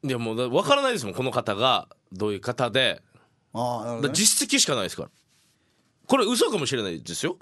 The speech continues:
Speaker 2: いや、そりゃそうよ。わからんよ。
Speaker 1: ただ、あの、本当はね、あの、夜なぼれぐらいにいて。
Speaker 2: 僕が送ってる可能性もありますよ、このメール。
Speaker 1: <laughs> そうですよ、そうですよ。
Speaker 2: うん。
Speaker 1: そうです、そうです。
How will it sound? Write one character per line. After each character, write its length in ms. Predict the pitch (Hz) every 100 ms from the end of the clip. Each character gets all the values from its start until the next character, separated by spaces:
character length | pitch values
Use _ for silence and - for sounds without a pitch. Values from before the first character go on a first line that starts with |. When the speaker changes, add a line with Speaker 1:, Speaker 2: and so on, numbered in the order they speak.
| 233
Speaker 2:
い 20 |
や、 140 | 190
そ 140 | 165 220
り 60 |
ゃ 40 | 202
そ 100 | 160
う 40 |
よ。 100 | 214
わ 100 | 190
か 120 | 202
ら 120 | 220 135
ん 20 |
よ。 240 | 151 247 - -
Speaker 1:
た 100 | 180
だ、 80 | 170
あ 20 |
の、 200 | 151 139
本 220 | 190 214
当 140 | 214 202
は 280 | 190 170 135
ね、 400 | 147 240 143 - _
あ 140 | - 123
の、 220 | 113 107
夜 120 | 127
な 100 | 135
ぼ 80 | 131
れ 80 | 135
ぐ 60 | 120
ら 80 |
い 40 | 104
に 60 |
い 60 | 101
て。 280 | - 170 - - _ -
Speaker 2:
僕 320 | 135 185 233
が 80 | 240
送 160 | 214
っ 40 | 220
て 120 | -
る 60 | 131
可 80 |
能 100 | 104
性 100 | 95
も 60 | 104
あ 40 |
り 20 | 104
ま 40 |
す 60 | 107
よ、 60 | 113
こ 80 |
の 80 | 107
メ 60 | 92
ー 720 | - - _ _ - - 147
ル。 60 | 113
Speaker 1:
<laughs> 0 |
そ 140 | -
う 40 | 90
で 60 |
す 140 | 69 -
よ、 100 | 107
そ 160 | 107
う 40 | 82
で 60 |
す 100 | 117
よ。 60 | 101
Speaker 2:
う 40 |
ん。 120 | - 131 _ _ _ _ -
Speaker 1:
そ 140 | -
う 40 |
で 60 | 60
す、 60 | -
そ 60 |
う 20 | -
で 60 |
す。 60 | _